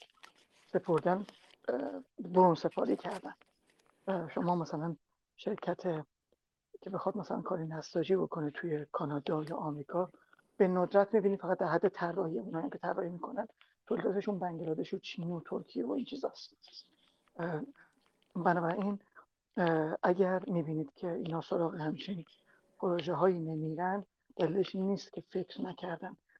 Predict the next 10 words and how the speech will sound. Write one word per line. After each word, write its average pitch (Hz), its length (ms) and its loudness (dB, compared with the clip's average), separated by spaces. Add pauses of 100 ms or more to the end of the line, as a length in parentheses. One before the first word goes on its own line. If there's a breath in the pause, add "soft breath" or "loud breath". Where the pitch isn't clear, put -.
دلیلش 160 220 -4
اینه 202 120 -4
که 190 60 2
سالهای 180 380 2
سال 202 440 4 (440)
اونها 165 340 -2
رو، 180 240 6 (880)
اه، 196 440 -2 (960)
اونقدر 160 400 4 (100)
بازده 151 580 2